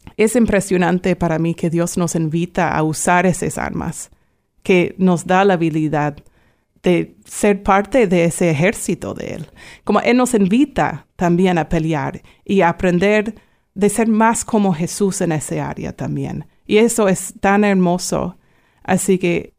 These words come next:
es diferente, pero creo que tenemos que también aprender a decir, "Gracias, Dios, por esas luchas, porque voy a ser más como vos. Voy a ser más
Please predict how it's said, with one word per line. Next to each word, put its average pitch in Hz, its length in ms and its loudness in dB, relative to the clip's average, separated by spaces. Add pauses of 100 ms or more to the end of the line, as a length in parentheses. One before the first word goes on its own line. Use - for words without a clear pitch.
(120)
es - 280 -2 (320)
diferente, 208 880 0
pero 180 380 2
creo 190 240 0
que 202 120 0
tenemos 185 340 0
que 175 240 -2
también 165 360 -4
aprender 165 580 -4 (460)
a - 140 -2
decir, 175 340 0
"Gracias, 185 580 0
Dios, 156 520 -2
por 180 160 2
esas 175 260 2
luchas, 185 420 -2
porque 190 280 0
voy 175 200 2
a 175 100 2
ser 170 220 -4
más 147 300 -4
como 147 240 -6
vos. - 440 -10 (500)
Voy 170 180 2
a 165 380 2 (320)
ser 185 260 0
más 175 540 0